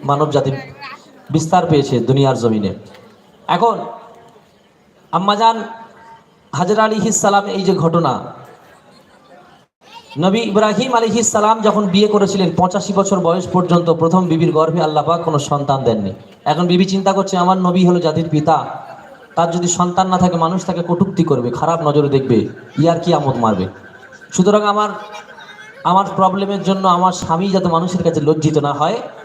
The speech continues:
নিজে কি করলেন চিন্তা করে নিজের স্বামীকে একটা বিয়ে দেওয়ার প্রস্তাব দিলেন।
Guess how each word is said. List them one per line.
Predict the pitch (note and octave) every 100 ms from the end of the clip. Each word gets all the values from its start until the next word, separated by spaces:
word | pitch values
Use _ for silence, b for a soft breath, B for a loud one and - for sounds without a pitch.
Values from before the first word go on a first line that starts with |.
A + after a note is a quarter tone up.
| -
নিজে | D#3 F3+
কি | F3 F#3
করলেন | G3 G3+ G3+
চিন্তা | G3 F#3 F#3
করে | F#3 F#3+ A3+
নিজের | B3 F3 F3+
স্বামীকে | - E3 F3+ B3+
একটা | - -
বিয়ে | D#3 G3+
দেওয়ার | F3+ E3+ C#3+
প্রস্তাব | D3 - C#3 -
দিলেন। | A#2 A2